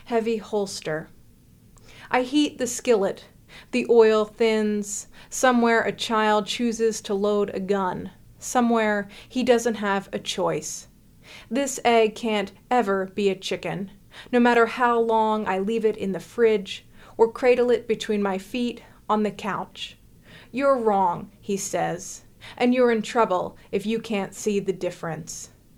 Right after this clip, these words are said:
He's right. I can't separate the two, and he can't hear me.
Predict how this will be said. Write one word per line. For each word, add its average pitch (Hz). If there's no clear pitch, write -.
He's 202
right. 170
I 226
can't 233
separate 190
the 180
two, 180
and 233
he 247
can't 233
hear 233
me. 190